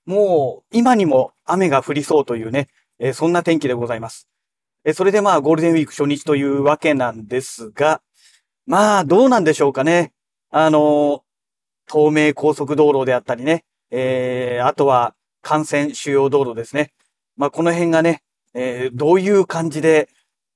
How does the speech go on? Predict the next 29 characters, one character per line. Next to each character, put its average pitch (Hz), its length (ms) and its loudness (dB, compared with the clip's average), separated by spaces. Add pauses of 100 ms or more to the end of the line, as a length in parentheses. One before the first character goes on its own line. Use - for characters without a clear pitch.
(360)
大 151 180 -4
渋 160 180 0
滞 123 340 -4
を 110 160 -8 (400)
起 - 80 -2
こ - 140 0
す - 140 -8
の 131 100 -6
か。 - 260 -14 (1160)
い 131 60 -6
ろ 170 140 0
ん - 20 -2
な 175 80 -2
意 175 80 0
味 156 80 0
で 117 260 -2
楽 156 200 0
し 170 140 -4
み 147 100 0
で 123 80 0
は 110 100 -4
ご 123 120 -6
ざ 156 100 0
い - 20 2
ま 151 120 0
す - 60 -18
け - 80 -2
ど 117 80 -6
も、 117 200 -6